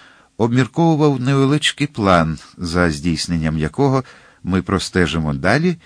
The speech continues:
і який, певно, обіцяв йому вельми приємну пригоду, судячи з усмішки, що час від часу осявала його задумливе обличчя. Частина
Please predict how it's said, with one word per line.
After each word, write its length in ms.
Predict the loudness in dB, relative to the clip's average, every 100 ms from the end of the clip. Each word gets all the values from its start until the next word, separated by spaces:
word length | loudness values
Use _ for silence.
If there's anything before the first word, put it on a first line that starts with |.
| -20 -20 _
і 160 | -2 0
який, 280 | 0 -2 -2
певно, 380 | -2 0 0
обіцяв 520 | 0 0 -2 0 0 2
йому 420 | 2 2 2 2
вельми 320 | 0 0 -2
приємну 680 | -2 -2 0 0 0 -4 -4
пригоду, 640 | -2 0 0 -2 -4 -14 _ _ _
судячи 580 | -6 -4 -4 -6 -8 -10 -14
з 180 | -10 -6
усмішки, 580 | -4 -4 -4 -4 -2 -4 -6 -20 _ _ -6
що 160 | -4
час 320 | -2 -2 -2 -4
від 120 | -2
часу 460 | 0 0 0 -2 -4 -10 -6
осявала 560 | -4 -2 -2 -2 -2
його 460 | -2 -2 -2 -2 -4 -8
задумливе 920 | -4 -4 -2 -2 -2 -4 -4 -6 -8 -14 _ _ _
обличчя. 640 | -10 -10 -16 -14 -12 -14 -16 _ _ _ _ _ _ _ _ _ _ _ -20 -20 _ _ _ _ _ _ -20 -20 _ _ _ _
Частина 760 | 0 0 2 0 2 4 4